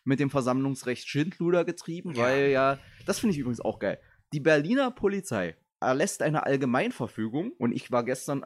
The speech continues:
Speaker 1: an, in Treptow am Mahnmal, da steht da so ein Polizeischüler, sage ich jetzt mal, um hier nichts Justiziables zu sagen, und erzählt den, den er da wegschickt, weil er ein T-Shirt mit S S S R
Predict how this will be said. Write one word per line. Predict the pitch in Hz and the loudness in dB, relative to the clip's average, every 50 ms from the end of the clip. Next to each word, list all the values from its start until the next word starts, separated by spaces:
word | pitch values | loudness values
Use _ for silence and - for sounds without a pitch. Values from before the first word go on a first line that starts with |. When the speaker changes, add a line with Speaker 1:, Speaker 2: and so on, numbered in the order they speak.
| - | -4
Speaker 1:
an, | - 127 127 123 123 - _ | -2 -2 0 0 -2 -2 _
in | 135 120 | -4 -4
Treptow | - - 175 180 - - - 139 131 | -2 0 -2 -2 -2 -2 -2 0 0
am | - 107 113 | 2 2 2
Mahnmal, | 107 110 143 196 185 143 107 95 92 104 143 208 233 - _ - - - - _ _ _ | 2 2 2 2 2 0 0 0 0 0 -2 -4 -6 -10 _ -20 -20 -20 -20 _ _ _
da | 156 151 156 | 2 2 2
steht | - - - 190 247 - - | 2 -2 -4 -4 -4 -2 -2
da | 226 202 170 | -2 -2 -2
so | 156 170 180 | -2 -4 -4
ein | - - 143 156 156 156 156 165 160 143 - _ _ _ 185 190 _ _ _ _ _ _ _ _ _ _ _ _ _ _ _ _ _ _ - _ | -2 0 0 2 2 2 0 -2 -4 -4 -8 _ _ _ -20 -20 _ _ _ _ _ _ _ _ _ _ _ _ _ _ _ _ _ _ -20 _
Polizeischüler, | - 135 139 135 - 135 131 170 - - 135 113 107 98 | -4 -2 -2 -2 0 0 0 0 0 -2 -2 -2 0 0
sage | 92 98 95 101 | 0 0 -2 -2
ich | |
jetzt | 101 95 - - | -2 -4 -4 -4
mal, | 107 110 143 180 170 | -4 -2 -4 -4 -8
um | - - 110 107 | -8 -8 -8 -6
hier | 107 113 110 | -6 -6 -6
nichts | 107 107 110 - - | -6 -6 -8 -8 -10
Justiziables | 117 110 - - 113 98 - 117 120 135 135 127 117 - - | -10 -10 -10 -10 -16 -10 -6 -4 -4 -4 -4 -6 -8 -10 -10
zu | - 98 | -12 -6
sagen, | 92 98 98 98 110 139 156 - - - - - - - | -4 -2 -2 0 -2 -4 -6 -10 -16 -20 -20 -18 -18 -4
und | - 165 175 | -2 0 2
erzählt | 165 165 165 - - 170 190 220 - - - | 2 0 -2 0 0 0 0 0 0 0 4
den, | 151 165 196 214 214 214 214 - _ _ - _ - | 4 4 4 2 0 0 -4 -8 _ _ -20 _ 0
den | 143 151 151 | 0 2 2
er | 151 | 4
da | 143 143 135 | 4 2 4
wegschickt, | 113 175 - - - - 143 156 - _ - | 2 0 0 0 -2 -2 -2 -2 -4 _ -4
weil | 117 117 123 | -2 0 2
er | 131 131 135 135 | 2 2 2 2
ein | 135 135 131 131 127 120 | 2 2 2 0 0 -2
T-Shirt | - 165 175 - - 185 170 160 | -4 -8 -4 -2 0 0 0 0
mit | - 143 139 123 - - | 0 -2 -2 -2 -2 -6
S | - - | -4 -4
S | 160 139 | -4 -6
S | 139 123 139 | -6 -6 -2
R | 98 120 139 170 196 | 2 2 2 2 0